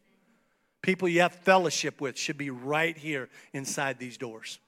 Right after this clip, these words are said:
I'm seeing it happen in our young adult department. Man, nations of the world getting together and kids that have come in from all over the planet, and they're sitting in the same room, total different backgrounds.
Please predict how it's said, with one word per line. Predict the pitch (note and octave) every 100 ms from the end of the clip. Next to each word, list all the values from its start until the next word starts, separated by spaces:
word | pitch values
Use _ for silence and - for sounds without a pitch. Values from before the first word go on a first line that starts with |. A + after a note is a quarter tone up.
| _ _ _ _ _ _ _ _ _ _ _ _ _ _
I'm | C#3+
seeing | C3+ - F#3+ E3+
it | C#3
happen | D#3+ F3 E3
in | D3 C#3+
our | C#3
young | C#3 E3 E3
adult | D3+ D#3 D3 - _ _ _ _ _ _ _
department. | C3+ C3 - E3 C3 A2+ _ _ _ _ _ _ _ _ -
Man, | E3 C#3+ A2+ A#2 _ _ _
nations | D#3 F3 F#3+ F3+ - D#3 D3
of |
the | C3+
world | C3+ C#3+ E3 F3+ D#3 C3+
getting | F3 D#3+
together | B2+ E3+ E3 C#3+
and | B2 -
kids | - F#3 F#3+ C#3+
that | D3+
have | C#3+ -
come | F3+ F3
in | F3 E3+
from | D3+ D3 C#3
all | E3+ E3
over | D#3+ D#3
the | C#3
planet, | A#2+ - D#3+ E3+ D#3+ B2+ - - -
and | C3+
they're | C3+
sitting | - - F#3+ F#3 D#3
in | C#3+
the | C3
same | - F3+ F#3 E3
room, | E3 E3 D3 - - _ -
total | - G#3+ A3 G#3
different | F3+ F#3 F#3 F#3+ D#3
backgrounds. | D#3 D#3 C3+ C3 G#2+ - -